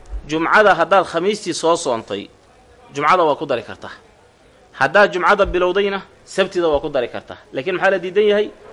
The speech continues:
Jumcada oo keligeed ah. Marka jumcada soon ha ku geliye-, ha ku keliyeelina. Laakiin qofkii maalin ka hor soo soomay,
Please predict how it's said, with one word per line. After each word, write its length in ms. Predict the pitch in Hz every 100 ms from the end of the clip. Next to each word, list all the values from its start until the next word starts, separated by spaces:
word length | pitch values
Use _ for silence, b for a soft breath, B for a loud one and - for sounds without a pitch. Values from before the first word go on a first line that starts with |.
| - -
Jumcada 300 | 139 165 170
oo 120 | 135
keligeed 440 | - 147 120 113
ah. 80 | - _ b b
Marka 220 | 160 170 160
jumcada 400 | - 151 190 175
soon 260 | - 180
ha 120 | 156
ku 120 | 151 -
geliye-, 360 | 170 165 156
ha 80 | 147
ku 120 | 147
keliyeelina. 600 | 196 170 151 147 165 151 - B B
Laakiin 320 | - 147 143 190
qofkii 280 | 202 -
maalin 240 | 170 165 208
ka 100 | 214
hor 120 | 202
soo 180 | 170 196
soomay, 420 | 202 170 131 104